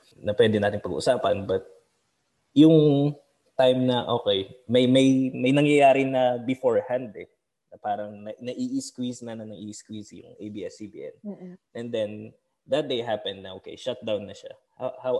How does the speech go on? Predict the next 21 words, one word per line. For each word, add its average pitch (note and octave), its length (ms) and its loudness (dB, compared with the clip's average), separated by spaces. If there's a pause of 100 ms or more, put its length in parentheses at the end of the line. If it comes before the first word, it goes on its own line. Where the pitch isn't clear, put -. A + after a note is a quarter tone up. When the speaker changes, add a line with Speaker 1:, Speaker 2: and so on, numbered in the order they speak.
Speaker 1:
how C#3 160 6
was A#2 320 -6
that? - 160 -20 (560)
Nasa F3 160 0
Maynila D3+ 400 0
ka A2+ 80 -8
ba G2+ 80 -8
nun? G2+ 200 -14 (1000)
Speaker 2:
Yes, F3 400 -4
nasa G#3 240 -12
Manila G3+ 400 -4
ako F3 160 -14
nun, F3 160 -14
kuya. D#3 320 -18 (400)
Pero D4 220 4
work D4 240 2
from A#3+ 240 -2
home G#3 240 -6
na F3+ 100 -8
ako F#3+ 140 -16
because F#3 480 -8